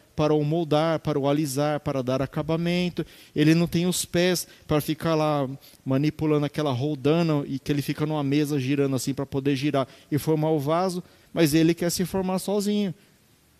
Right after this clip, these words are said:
Por isso que a gente precisa de Deus na nossa vida. Paulo, ele afirma de forma categórica, eu vou ler pra vocês aqui.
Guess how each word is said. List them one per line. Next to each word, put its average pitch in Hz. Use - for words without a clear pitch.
Por 160
isso 208
que 226
a 208
gente 196
precisa 185
de 180
Deus 180
na 185
nossa 190
vida. 196
Paulo, 190
ele 170
afirma 180
de 147
forma 175
categórica, 139
eu 120
vou 139
ler 151
pra 160
vocês 147
aqui. 117